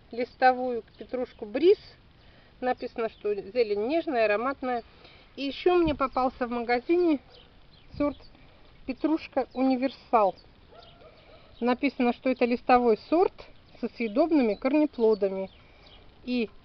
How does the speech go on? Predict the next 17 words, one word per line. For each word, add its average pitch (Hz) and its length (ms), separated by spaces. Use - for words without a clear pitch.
подходит 233 520
для 220 180
выгонки 311 480
и 233 40
получения 233 540
раннего 226 380
урожая 220 420
на 247 100
второй 226 320
год 233 200
после 247 320
посева. 208 520
Вот 240 220
ещё 285 260
испытаю, 240 560
её 214 160
посажу. 196 540